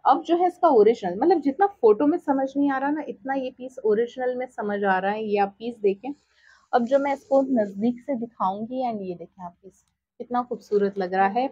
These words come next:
पूरा ही जो है नीचे भी heavy border work के साथ आ जाएगा, पूरा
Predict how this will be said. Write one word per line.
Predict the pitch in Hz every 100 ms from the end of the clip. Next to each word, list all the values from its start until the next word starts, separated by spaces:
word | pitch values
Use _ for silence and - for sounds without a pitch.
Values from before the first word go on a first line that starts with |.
| -
पूरा | 233 254
ही | 311 285
जो | 277
है | 277 262
नीचे | 226 214 - 254
भी | 240 262 269
heavy | 214 185 226 285 - _ _ _ _
border | 208 214 208 220 247 214
work | 202 220 247 - - _ _ 233
के | 240
साथ | 254 - - 202 196 - - _
आ | 202 190
जाएगा, | 185 185 180 190 226 240 _ _ _ 233
पूरा | 240